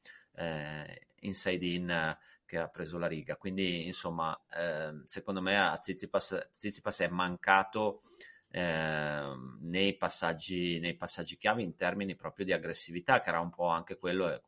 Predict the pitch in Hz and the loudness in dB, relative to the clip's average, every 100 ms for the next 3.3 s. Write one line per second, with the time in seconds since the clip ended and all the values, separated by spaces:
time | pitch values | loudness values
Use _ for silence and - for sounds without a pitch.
0 | _ _ 87 82 82 87 - 78 - 82 | _ _ -10 -6 -2 -2 -4 -10 -12 -14
1 | 82 85 90 - 87 82 87 - - - | -10 -4 -4 2 2 2 -2 -4 -12 -20
2 | - - _ - 78 69 71 - - - | -20 -20 _ -6 -4 -2 -4 -6 -8 -10
3 | - - | -14 -20